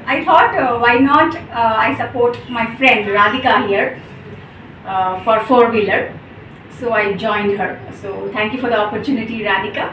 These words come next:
and, uh, I'm always with you. <laughs> Thank you. Uh, I would, uh, really love to invite all the educated women to come forward and, uh, help, because this is,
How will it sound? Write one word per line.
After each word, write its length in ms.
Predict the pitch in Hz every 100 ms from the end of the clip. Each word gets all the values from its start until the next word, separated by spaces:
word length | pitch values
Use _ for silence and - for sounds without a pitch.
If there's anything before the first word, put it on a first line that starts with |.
| 170 220
and, 200 | 208 196
uh, 40 |
I'm 220 | 190 - 202
always 380 | 190 196 202
with 180 | 208 202
you. 500 | - 277 294 240 240
<laughs> 40 | -
Thank 340 | - - -
you. 240 | - - - 277 220
Uh, 100 | 226 262
I 60 |
would, 220 | 285 285 262
uh, 220 | 247 226
really 340 | 240 294 339 302
love 300 | 262 269 339
to 500 | 330 330 311 240 247
invite 420 | 262 269 294 294
all 320 | 277 269 294
the 140 | 320 320
educated 580 | 240 269 294 311 240
women 580 | 254 302 294 214 - - 254
to 140 | 240
come 300 | 254 277 -
forward 540 | 254 247 247 277 277 -
and, 320 | 240 247 247
uh, 180 | 247 247
help, 460 | 262 262 254 240
because 300 | 262 285 285
this 140 | 277 269
is, 260 | 269 262